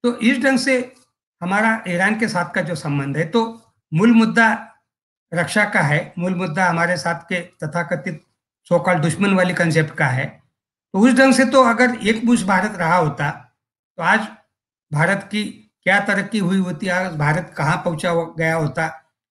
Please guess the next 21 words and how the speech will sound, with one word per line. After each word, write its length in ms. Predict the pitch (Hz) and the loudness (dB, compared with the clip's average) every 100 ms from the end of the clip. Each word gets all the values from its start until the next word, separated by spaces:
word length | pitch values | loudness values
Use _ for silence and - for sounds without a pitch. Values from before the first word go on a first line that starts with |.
| _ - | _ -6
जिस 480 | 135 208 - - - | 0 0 0 -6 2
महाशक्ति 460 | 180 - 185 - | 2 4 0 -2
की 120 | 208 185 | -2 2
बात 200 | 160 165 | 2 2
बार 260 | 151 147 | 2 2
बार 280 | 160 180 180 - _ - | 2 2 0 -16 _ -8
प्रधानमंत्री 460 | 156 175 180 170 185 | -4 -2 0 -2 -2
बोलते 320 | 156 160 175 | 0 0 -2
थकते 340 | - 127 - | -2 -2 0
नहीं 240 | 185 147 131 | 2 2 0
है, 140 | 127 _ _ _ _ _ _ | -4 _ _ _ _ _ _
और 120 | 160 180 | 0 2
वो 100 | 208 | 2
दूसरी 280 | 196 196 | 2 2
तरफ 400 | 220 220 220 220 | 2 4 2 0
सांप्रदायिकता 680 | - 175 165 202 208 - 208 | -2 0 0 2 2 4 0
की 180 | 202 220 | 4 4
भी 100 | 208 | 4
राजनीति 400 | 190 160 190 190 | 4 2 0 0
करते 360 | 165 143 175 | 0 0 0
हैं। 140 | 143 | -2